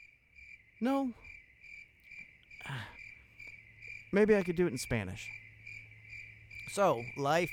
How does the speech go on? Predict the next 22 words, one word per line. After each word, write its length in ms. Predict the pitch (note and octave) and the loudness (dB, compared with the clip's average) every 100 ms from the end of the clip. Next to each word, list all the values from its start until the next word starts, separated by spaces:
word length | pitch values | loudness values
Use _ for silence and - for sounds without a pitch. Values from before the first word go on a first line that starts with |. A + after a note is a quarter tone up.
| - | 0
and 340 | D#3+ E3 D3+ | 0 2 0
death, 400 | B2+ D#3 B2 - - _ _ _ | 2 2 0 -4 -16 _ _ _
it's 280 | B2+ B2 - _ _ - | -6 -6 -8 _ _ 0
boring. 720 | C#3 C#3 C#3+ C3+ B2+ A#2 A#2 - | 2 4 4 4 2 -2 -6 -4
It's 260 | C3 A#2+ - - | -6 -6 -14 -4
all 480 | B2+ B2 A#2+ A#2+ A2 A2 - | 0 2 2 0 -2 -12 -8
boring. 640 | B2 A#2+ A#2+ A#2 A#2 A2+ | -6 -2 -2 -2 -4 -6
It's 240 | A#2 C#3+ - | -8 -8 -8
just 340 | C#3+ C3+ - | -2 -4 -2
the 120 | B2+ | -8
perspective, 840 | - B2 - - D3 C#3 C3+ B2 A2+ | -6 -6 -6 0 0 0 -4 -6 -6
the 100 | A#2 | -10
perception. 840 | - A2 - D#3 - C#3 B2+ G#2+ - _ _ _ _ - | -8 -8 -2 -2 -2 -6 -6 -6 -14 _ _ _ _ 0
You 120 | G#3 | 4
know, 260 | G#3 G3+ E3+ _ _ _ _ _ - | 4 4 0 _ _ _ _ _ -8
everybody 420 | E3 D#3 D#3+ D#3 C#3 | -4 -2 0 0 2
has 400 | B2+ C3 B2 - - | 0 0 -4 -8 -4
ideas 800 | G#2+ B2+ B2 A#2 A2 G2+ F#2+ - _ - | -4 -4 -8 -8 -6 -8 -10 -16 _ -12
and 100 | G#2 | -8
ideals. 880 | G2 G2+ G2+ - G2+ G2 F2+ G2 G#2+ | -6 -6 -8 -10 -8 -8 -8 -10 -6
Everyone 300 | A#2 C3+ B2+ | 0 0 2
has 400 | B2+ C3 B2 | 0 0 -2